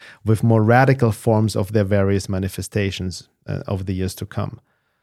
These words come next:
So it's almost each side wants to eradicate the other side. It's pure Wetiko-infused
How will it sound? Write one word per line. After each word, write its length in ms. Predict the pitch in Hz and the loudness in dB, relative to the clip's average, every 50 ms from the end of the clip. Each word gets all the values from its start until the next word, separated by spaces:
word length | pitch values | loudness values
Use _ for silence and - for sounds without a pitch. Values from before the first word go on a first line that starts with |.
| _ _ _ | _ _ _
So 360 | - - - 120 107 101 101 104 | -16 -8 -4 -2 0 2 2 2
it's 100 | 104 127 | 2 2
almost 320 | 123 120 123 117 - - - | 2 4 4 2 0 0 2
each 160 | 156 143 131 | 2 2 2
side 400 | - - - 135 123 123 123 107 | 0 -4 -4 -2 0 0 2 4
wants 280 | 107 120 120 120 - - | 4 4 4 4 2 -2
to 80 | 131 | -4
eradicate 640 | 117 104 113 110 117 117 110 - - 127 117 104 - | 0 2 4 4 4 4 2 0 0 0 0 0 -2
the 120 | - - | -6 -2
other 220 | - 120 107 120 101 | 0 2 2 2 0
side. 360 | - - 104 90 95 98 - | 0 -4 -8 -10 -10 -10 -10
It's 180 | - 101 - - _ | -12 -12 -12 -12 _
pure 340 | - - - 123 117 107 98 | -10 0 2 2 2 4 2
Wetiko-infused 920 | 107 107 110 104 107 _ - 110 101 101 98 - - 98 92 - - - | 2 0 2 0 -2 _ -2 -4 -2 -2 -6 -4 -6 -6 -6 -6 -10 -20